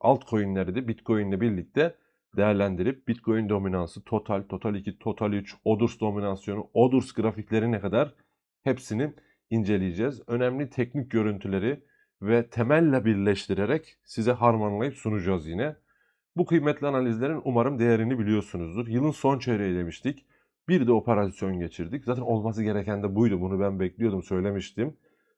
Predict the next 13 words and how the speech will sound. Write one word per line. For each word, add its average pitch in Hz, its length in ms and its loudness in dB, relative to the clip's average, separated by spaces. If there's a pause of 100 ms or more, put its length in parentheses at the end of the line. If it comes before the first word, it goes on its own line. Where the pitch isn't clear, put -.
(120)
Ve 101 100 4
özellikle, 117 720 2 (840)
e, 92 380 2 (100)
altmış 110 400 -2
iki 123 200 -4
altmış 120 440 0
üç 139 200 -8
bölgesine 110 800 4 (280)
gitmememiz 127 640 4
gerekiyor 98 440 2
demiştim 85 480 -6
Bitcoin 95 380 -4
dominansında. 90 840 -4